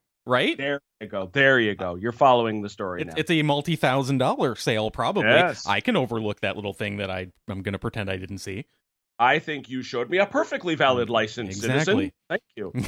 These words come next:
Speaker 1: <laughs>
Speaker 2: Here is your four thousand dollars worth of ovens, toasters, and dishwashers.
Speaker 1: <laughs>
Speaker 2: So he takes them away. Dude comes back, shows gear to girlfriend, and says, <laughs> "Sweetie, I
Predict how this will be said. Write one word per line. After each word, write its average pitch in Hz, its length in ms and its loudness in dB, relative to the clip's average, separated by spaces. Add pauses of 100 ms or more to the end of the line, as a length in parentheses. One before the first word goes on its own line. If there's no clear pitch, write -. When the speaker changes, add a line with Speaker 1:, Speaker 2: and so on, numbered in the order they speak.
(340)
Speaker 1:
<laughs> - 500 -10
Speaker 2:
Here 208 200 8
is 190 140 0
your 165 200 -2
four 170 140 2
thousand 147 340 0
dollars 123 400 2
worth 120 160 -2
of 113 160 -4
ovens, 113 360 0
toasters, 120 600 -2
and 104 240 0
dishwashers. 90 600 -6 (500)
Speaker 1:
<laughs> - 60 -12 (720)
Speaker 2:
So 190 120 2
he 175 120 0
takes 131 260 -6
them 135 100 -2
away. 143 300 2 (420)
Dude 226 640 4 (400)
comes 143 260 2
back, 82 440 -4 (640)
shows 233 600 2
gear 113 580 -2
to 123 160 -4
girlfriend, 104 800 0
and 117 180 2
says, 113 400 0
<laughs> 107 960 -4
"Sweetie, 92 640 -4 (800)
I 139 800 4